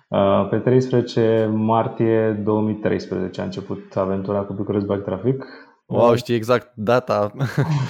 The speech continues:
Speaker 2: <laughs>
Speaker 1: Păi știu de ce, uh, știu data pentru că a rămas înregistrată pe cameră. Atunci am setasem camera pe dată și am prima filmare de atunci pe care am postat-o.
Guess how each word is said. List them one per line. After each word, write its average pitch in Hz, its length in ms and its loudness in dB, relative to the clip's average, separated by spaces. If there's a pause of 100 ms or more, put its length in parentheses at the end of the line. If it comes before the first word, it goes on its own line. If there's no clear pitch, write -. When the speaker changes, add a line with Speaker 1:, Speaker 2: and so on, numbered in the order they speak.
Speaker 2:
<laughs> - 760 -16
Speaker 1:
Păi 143 260 6
știu 139 200 4
de 151 100 8
ce, 170 420 2
uh, 147 240 6
știu 147 140 2
data 151 240 6
pentru 151 280 4
că 139 500 4
a 139 60 0
rămas 139 300 2
înregistrată 131 500 2
pe 107 160 0
cameră. 113 300 2
Atunci 104 240 -2
am 117 80 -2
setasem 110 420 0
camera 101 360 2
pe 98 120 -2
dată 104 320 0
și - 120 -4
am 110 120 -2
prima 117 240 0
filmare 107 380 -2
de 101 80 -2
atunci 117 420 -6
pe - 80 -8
care 104 180 -2
am 104 80 -2
postat-o. 104 580 -4